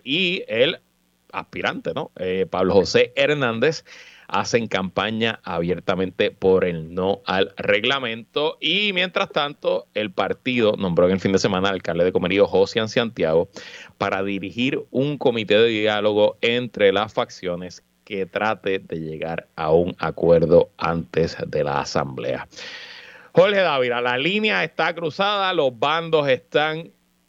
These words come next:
marcados. ¿Qué te parecen estos últimos desarrollos?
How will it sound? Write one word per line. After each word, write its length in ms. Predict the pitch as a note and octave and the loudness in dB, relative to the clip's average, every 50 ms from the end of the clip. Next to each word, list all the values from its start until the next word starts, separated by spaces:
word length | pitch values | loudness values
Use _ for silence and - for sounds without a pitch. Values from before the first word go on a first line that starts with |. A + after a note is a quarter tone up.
| _ _ | _ _
marcados. 1000 | - C#3 C#3 C3 C3 C3 B2+ - - F#3 G3+ A3 A3+ G#3 F3 C#3+ B2 G#2 F#2 - | -8 -4 -4 -2 -2 -4 -6 -4 -2 -2 -2 0 0 2 2 0 0 -4 -10 -6
¿Qué 100 | - C3 | -4 -2
te 100 | B2+ D3+ | -2 -2
parecen 540 | D3 E3 E3 D#3 B2 D3 C#3+ B2+ A#2 G#2+ G2+ | 0 0 -2 -2 -2 -4 -8 -8 -10 -10 -12
estos 200 | G2+ G2 - A2 | -10 -8 -6 -6
últimos 240 | A2 G#2 G#2 G#2+ G#2 | -6 -4 -6 -6 -6
desarrollos? 460 | G#2 G2 - G2 - F2 E2+ D#2+ - | -6 -6 -6 -6 -6 -6 -6 -8 -10